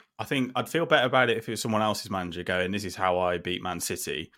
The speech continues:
And then to me, it just seems like you're helping every, everyone else and giving everybody else pointers. And I, I think f-, sometimes there has to be an element. I know we love coverage and we love analysis and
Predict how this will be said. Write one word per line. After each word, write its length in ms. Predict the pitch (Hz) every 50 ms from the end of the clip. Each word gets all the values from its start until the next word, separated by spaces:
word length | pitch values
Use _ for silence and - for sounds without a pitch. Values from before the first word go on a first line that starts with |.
| _ _ _ _ _ _ _ _ -
And 100 | 120 120
then 160 | 123 131 127 127
to 120 | - 139
me, 220 | 160 180 151 113 101
it 40 |
just 160 | 98 104 - -
seems 220 | 110 110 104 104
like 140 | 107 101 90
you're 100 | 101 110
helping 280 | 107 104 104 - 104
every, 220 | 101 98 92 90 92
everyone 460 | 92 92 92 - 110 95 98 92 92
else 340 | 95 87 - - - - - - _ _
and 320 | 104 95 98 98 90 - - _
giving 280 | - 120 101 104 98 101
everybody 380 | 104 98 101 87 90 90 92 98
else 320 | 92 90 90 - - - - -
pointers. 420 | - 117 107 101 98 - 90 85 85
And 100 | 95 104
I, 100 | 110 - -
I 60 | 107
think 340 | - 156 151 135 - - _ - _ - - _ _ -
f-, 100 | - - -
sometimes 500 | - 165 175 165 - 156 143 123 110 113
there 80 | - 120
has 200 | 135 131 - -
to 60 | 127
be 200 | 107 123 113 107
an 80 | 104 107
element. 460 | 107 104 104 101 98 95 90 - - _ _ _ _ _ _
I 120 | 131 123 123
know 180 | 127 143 139
we 140 | 131 127 131
love 320 | 131 131 131 135 127 131 -
coverage 420 | - 131 104 107 110 101 98 101
and 100 | 104 104
we 100 | 104 104
love 240 | 104 107 113 113 107
analysis 720 | 107 104 104 104 101 98 98 95 - - 101 98 - - 101
and 280 | 95 92 92 90 90